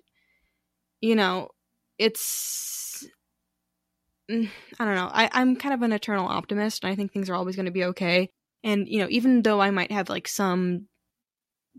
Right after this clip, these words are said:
dubious fears about certain parts of the direction of fandom or, like, certain platforms or whatever, I feel very fortunate to have had the experience that I have had so far, and it still remains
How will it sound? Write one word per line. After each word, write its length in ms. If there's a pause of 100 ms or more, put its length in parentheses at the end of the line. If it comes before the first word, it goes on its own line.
dubious 760 (720)
fears 600
about 440 (1080)
certain 300
parts 300
of 80
the 80
direction 420
of 80
fandom 560
or, 60
like, 300
certain 280
platforms 600
or 80
whatever, 460 (1040)
I 120
feel 220
very 240
fortunate 440
to 80
have 100
had 180
the 140
experience 460
that 100
I 80
have 420
had 380
so 200
far, 440 (360)
and 180
it 80
still 200
remains 560